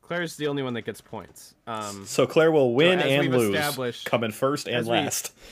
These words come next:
Speaker 2: <laughs>
Speaker 1: Exactly. As we've established, we have very different relationships with Claire. Uh,
Speaker 2: The three
Speaker 1: but
Speaker 2: of
Speaker 1: we
Speaker 2: us?
Speaker 1: all
Speaker 2: Yeah,
Speaker 1: know
Speaker 2: I'd say
Speaker 1: her
Speaker 2: so.
Speaker 1: very well. Uh, you know, Andrew being the friend of Claire,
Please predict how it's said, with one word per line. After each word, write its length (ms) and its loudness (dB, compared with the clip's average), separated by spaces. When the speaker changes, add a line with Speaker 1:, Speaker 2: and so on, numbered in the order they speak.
Speaker 2:
<laughs> 340 -6
Speaker 1:
Exactly. 500 -4
As 200 -6
we've 140 -8
established, 760 -8
we 100 -12
have 480 -6
very 420 -6
different 460 -10
relationships 680 -8
with 140 -10
Claire. 320 -8
Uh, 360 -6
Speaker 2:
The 80 -6
three 180 -4
Speaker 1:
but 60 -2
Speaker 2:
of 60 -4
Speaker 1:
we 80 -2
Speaker 2:
us? 80 -4
Speaker 1:
all 100 -8
Speaker 2:
Yeah, 180 -2
Speaker 1:
know 140 -8
Speaker 2:
I'd 80 -6
say 100 -8
Speaker 1:
her 60 -2
Speaker 2:
so. 140 -6
Speaker 1:
very 140 -2
well. 280 -10
Uh, 440 -6
you 100 -12
know, 160 -12
Andrew 500 -6
being 260 -10
the 80 -10
friend 580 -10
of 120 -18
Claire, 480 -6